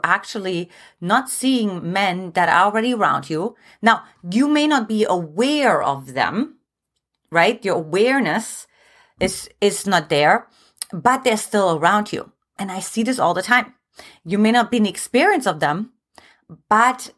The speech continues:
they are already around you. So you can actually see, okay, how can I be more aware? Right? Like even ask yourself powerful questions like that. How can I be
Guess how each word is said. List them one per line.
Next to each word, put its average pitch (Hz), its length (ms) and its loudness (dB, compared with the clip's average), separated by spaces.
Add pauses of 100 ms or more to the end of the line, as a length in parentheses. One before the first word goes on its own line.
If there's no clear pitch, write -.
(120)
they 196 320 -2
are 175 340 2
already 160 540 -4
around 180 560 -2
you. - 200 -6 (640)
So - 480 0
you 214 300 0
can 269 320 -4
actually 233 500 -2
see, 208 460 -2
okay, 254 240 0
how 208 240 0
can 262 220 0
I 262 80 4
be 208 180 -2
more 185 280 -2
aware? 160 680 0 (480)
Right? 226 180 2
Like 254 180 -2
even 302 160 -4
ask 339 300 2
yourself 285 300 0
powerful 277 280 0
questions 359 400 -2
like 175 140 2
that. 160 160 2
How 277 300 0
can 320 360 -2
I 214 180 2
be 160 160 -8